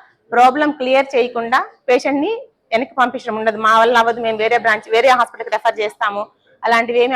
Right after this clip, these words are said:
అమెరికన్ లేజర్ లో ఉండవు. So, ప్రతి ఒక్కళ్ళు కార్పొరేట్ వైద్యం ఆశించి ఇక్కడికి వచ్చినప్పుడు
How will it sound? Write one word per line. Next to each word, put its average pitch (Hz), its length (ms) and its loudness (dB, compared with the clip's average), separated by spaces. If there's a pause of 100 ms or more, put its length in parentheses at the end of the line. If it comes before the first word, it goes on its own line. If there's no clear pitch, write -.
అమెరికన్ 240 340 -4
లేజర్ 220 180 0
లో 233 100 0
ఉండవు. 208 320 -2 (2250)
So, 220 80 2
ప్రతి 214 280 -2
ఒక్కళ్ళు 277 600 2 (280)
కార్పొరేట్ 247 400 4
వైద్యం 233 300 2
ఆశించి 226 400 0
ఇక్కడికి 214 260 -4
వచ్చినప్పుడు 240 580 -2